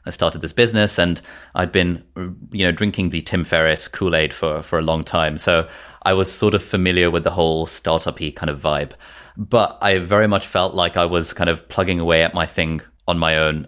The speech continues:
and occasionally sort of, uh, reading an article on, on Medium, for example.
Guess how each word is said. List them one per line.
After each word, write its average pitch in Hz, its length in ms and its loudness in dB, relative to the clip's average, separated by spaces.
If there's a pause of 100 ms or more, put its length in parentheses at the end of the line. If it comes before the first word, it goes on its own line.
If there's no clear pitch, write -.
(120)
and 85 220 -2 (140)
occasionally 87 760 -4
sort - 180 -6
of, 76 240 -6 (140)
uh, 78 260 -2
reading 82 220 0
an 78 60 -2
article 78 320 -4
on, 76 240 -6
on 80 120 -4
Medium, 78 300 2
for - 120 2
example. 80 420 -4